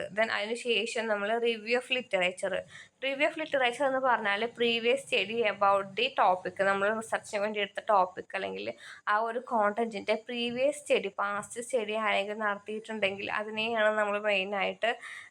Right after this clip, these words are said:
ഏഹ്, റിസർച്ചിൻ്റെ പ്രോസസ്സിൽ review of literature എന്ന് പറയുന്നത്. Then മൂന്നാമത്തതാണ് formulation of objectives. So നമ്മൾ മൂന്നാമതായിട്ട് ഒബ്ജക്റ്റീവ് സെറ്റ് ചെയ്യും. നമ്മൾ ഏത് ഏരിയയിൽ നമ്മൾ സ്റ്റഡി ചെയ്യണം,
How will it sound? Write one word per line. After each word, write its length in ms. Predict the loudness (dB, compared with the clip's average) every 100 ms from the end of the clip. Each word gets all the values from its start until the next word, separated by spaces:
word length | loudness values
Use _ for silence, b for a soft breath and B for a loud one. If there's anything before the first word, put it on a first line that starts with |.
| -6
ഏഹ്, 120 | -4
റിസർച്ചിൻ്റെ 640 | -2 0 -2 -2 -6 -6 -4
പ്രോസസ്സിൽ 500 | -4 -4 -6 -2 0
review 280 | 0 -2 -4
of 80 | -4
literature 480 | -8 0 0 2 0
എന്ന് 160 | 2 2
പറയുന്നത്. 480 | 2 2 0 -4 -8 -10 B _ -4
Then 160 | 0 2
മൂന്നാമത്തതാണ് 840 | 2 4 4 2 0 2 2 2 0
formulation 840 | 4 6 6 4 2 2 2 0 -2
of 140 | 0
objectives. 680 | -2 -2 -8 -8 -8 -8 -4 -6 -6 B B _
So 200 | -4 0
നമ്മൾ 260 | 2 4 2 0 0
മൂന്നാമതായിട്ട് 760 | 2 4 2 2 0 0 6
ഒബ്ജക്റ്റീവ് 600 | 4 4 -2 -10 -6 -4
സെറ്റ് 260 | -2 -2 0
ചെയ്യും. 160 | 2 2
നമ്മൾ 220 | 2 4
ഏത് 260 | 4 2 2
ഏരിയയിൽ 320 | 2 2 2
നമ്മൾ 220 | 2 0 0
സ്റ്റഡി 320 | 2 2 2
ചെയ്യണം, 440 | -2 -2 0 -2